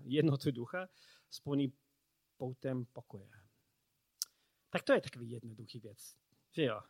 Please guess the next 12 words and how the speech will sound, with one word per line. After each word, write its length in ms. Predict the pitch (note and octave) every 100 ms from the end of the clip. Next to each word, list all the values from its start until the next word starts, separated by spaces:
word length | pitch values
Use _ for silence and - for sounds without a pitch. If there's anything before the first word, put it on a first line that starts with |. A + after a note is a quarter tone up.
| _ _ _ _ _
"Buď 120 | D#3+
vždy 440 | B2+ B2 A#2 F#3+ G3+
pokorný 640 | - D3+ E3+ C#3+ E3 D#3+
a 160 | C#3 C3
mírný." 640 | C3 B2 C3 G#2+ G#2 - _ _ _ _ _ _ _ _ _ _ _ _ _ _ _ _ _ _ _ _
No, 220 | C3+ A2 -
jak 180 | D3+ -
pro 140 | E3
koho? 360 | - C3 A2 G2+ _ _ C#3 C#3+
Jak 120 | B2+
pro 140 | C#3
někoho? 440 | C3 B2 A2+ G2+